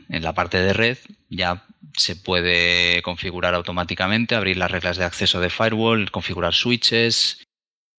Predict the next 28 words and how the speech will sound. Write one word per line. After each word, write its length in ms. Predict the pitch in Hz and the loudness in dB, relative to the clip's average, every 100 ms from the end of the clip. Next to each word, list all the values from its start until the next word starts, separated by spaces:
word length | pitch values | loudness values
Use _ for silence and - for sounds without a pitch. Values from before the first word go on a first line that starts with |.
| _ _ _ | _ _ _
y 220 | - - | -8 -6
configurar 440 | - 90 90 87 | -4 -2 0 0
servicios 400 | - 87 87 90 | 0 -2 -2 -2
de 60 | 87 | -2
balanceo, 640 | 82 85 - 107 110 104 | -2 -2 0 2 4 4
enrutados, 1080 | 98 82 80 104 104 101 101 104 98 - - 120 - _ - | 2 -2 -2 0 2 4 4 2 2 0 -2 -10 -20 _ -6
todo 200 | 92 90 | -2 0
ese 160 | 90 | -2
tipo 240 | 87 87 85 | -4 -4 -6
de 80 | |
cosas. 560 | - 85 87 92 - - - - - - - - _ _ - | -4 -4 -2 -2 -4 -10 -20 -20 -20 -20 -20 -20 _ _ -6
Así 220 | 90 92 | -2 0
que 120 | 92 | 0
esa, 240 | 92 107 101 | 2 2 2
esa 260 | 104 - | 2 2
es 120 | 104 | 2
una 180 | 113 107 | 2 2
parte 200 | 107 101 | 2 2
muy 100 | 113 | 2
interesante 500 | 104 87 - 92 87 | 2 2 0 -2 0
y, 340 | 90 92 - - | 0 0 -4 -4
y 60 | |
sobre 240 | - 107 107 | 0 2 2
todo 160 | 147 | 2
por 120 | 127 104 | 2 0
la 80 | |
gente 280 | 90 104 92 | 2 0 0
que, 560 | 90 82 80 82 - | 0 0 0 -2 -8